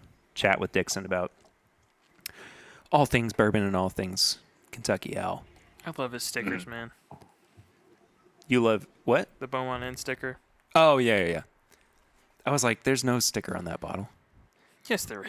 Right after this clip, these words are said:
Speaker 2: is.
Speaker 1: This Dixon <laughs>
Speaker 2: Oh, just, he honestly should
Speaker 1: There's,
Speaker 2: just
Speaker 1: like, a
Speaker 2: take
Speaker 1: big
Speaker 2: a picture
Speaker 1: sti-,
Speaker 2: of his face.
Speaker 1: a
Speaker 2: Just
Speaker 1: <laughs> There's a big sticker on the back. The pick's called, like,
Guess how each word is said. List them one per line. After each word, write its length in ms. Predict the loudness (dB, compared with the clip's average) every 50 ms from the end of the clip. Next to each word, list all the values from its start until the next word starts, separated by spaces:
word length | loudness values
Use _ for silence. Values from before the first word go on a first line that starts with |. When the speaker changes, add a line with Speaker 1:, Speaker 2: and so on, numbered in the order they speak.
| -14 -12
Speaker 2:
is. 200 | -10 -10 -10 -10 -12 -18 -20 _ 2
Speaker 1:
This 280 | 4 4 4 4 2
Dixon 560 | -2 -2 2 2 4 4 4 2 2 2 0 -2
<laughs> 40 | _ -4 -4 -4 -6 -8 -10 -12 -12 -12 -16 -20 -20 _ _ _ _ _ -20 -20 _ _ -20 _ _ _ _ _ _ _ _ _ _ _ _ _ -20 -20 _ _ -14
Speaker 2:
Oh, 80 | -12 -12 -14 -16 -20 _ -14
just, 320 | -10 -8 -8 -8 -10 -12
he 200 | -10 -8 -6 -4
honestly 440 | 0 0 0 2 2 0 0 0 0
should 120 | 4 4 4
Speaker 1:
There's, 100 | 6 6
Speaker 2:
just 120 | 6 6
Speaker 1:
like, 160 | 6 6 6
a 80 | 6 6
Speaker 2:
take 100 | 6 6
Speaker 1:
big 220 | 6 8 6 8 6
Speaker 2:
a 20 |
picture 260 | 4 4 4 4 4 2
Speaker 1:
sti-, 40 |
Speaker 2:
of 20 | 2
his 140 | 2 0 -2
face. 540 | -2 -2 -2 0 -2 -4 -4 -6 -10 -10 0 2
Speaker 1:
a 100 | 2 2 2 -2 -10 -18 -20 _ _ _
Speaker 2:
Just 800 | 0 2 2 2 -2 -2 -2 0 0 0 0 2 2 0 0 4
Speaker 1:
<laughs> 0 |
There's 200 | 4 4 6 6
a 60 | 4 2
big 300 | 2 2 2 2 4 4
sticker 380 | 2 2 2 2 4 6 6 6
on 120 | 6 6 4
the 60 | 2
back. 400 | 2 4 6 6 6 6 4 2
The 80 | 0 0
pick's 320 | 2 2 2 2 2 -2
called, 320 | 2 4 6 6 6 4
like, 440 | 4 4 4 4 2 0 -2 -6 -12